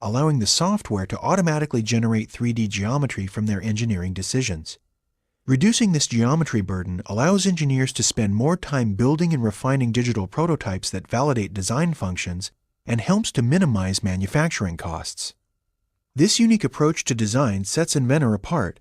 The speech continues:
With the integrated engineering calculations in Inventor, engineers can optimize the form, fit, and function of a design as they work, reducing the need to test the design with physical prototypes.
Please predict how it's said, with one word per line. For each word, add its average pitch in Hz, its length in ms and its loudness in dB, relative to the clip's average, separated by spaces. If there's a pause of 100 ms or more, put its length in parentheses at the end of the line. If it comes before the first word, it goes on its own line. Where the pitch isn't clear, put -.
(540)
With 127 160 2
the 123 180 2
integrated 170 400 2
engineering 135 500 2
calculations 101 720 -2
in 95 120 0
Inventor, 92 480 -2 (420)
engineers 165 500 4
can 113 140 -2
optimize 113 640 -2
the 85 100 -6
form, 180 540 0
fit, 170 420 -2
and 156 280 2
function 180 380 0
of 101 120 0
a 98 40 -2
design 92 460 -4
as 117 240 -4
they 95 140 -4
work, 104 440 -2 (280)
reducing 139 500 2
the 110 100 2
need 110 200 2
to - 80 -12
test - 400 -4
the 101 80 -2
design 92 420 -6
with 110 140 -6
physical 101 360 -4
prototypes. 110 760 -4